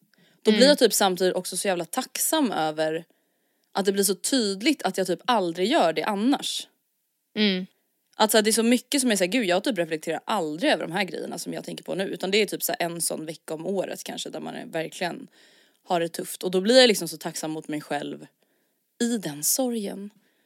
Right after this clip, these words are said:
Speaker 1: att jag är så här,
Speaker 2: Ja.
Speaker 1: gud, vad bra att jag kan typ skita i allt det här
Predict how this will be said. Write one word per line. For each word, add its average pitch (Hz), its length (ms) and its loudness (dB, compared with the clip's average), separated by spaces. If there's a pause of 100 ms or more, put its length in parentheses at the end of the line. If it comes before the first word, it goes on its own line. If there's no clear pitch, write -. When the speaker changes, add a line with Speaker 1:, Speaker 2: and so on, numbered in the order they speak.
(160)
Speaker 1:
att 190 160 -4
jag 185 100 0
är 170 40 -2
så 160 60 -2
här, 156 80 0
Speaker 2:
Ja. 180 260 2
Speaker 1:
gud, - 100 -6
vad 190 140 4
bra 269 280 6
att 214 120 -2
jag 160 200 -2
kan 165 220 -2
typ - 200 -6
skita 196 440 -2
i 220 40 2
allt 151 240 -2
det - 60 -8
här - 280 -6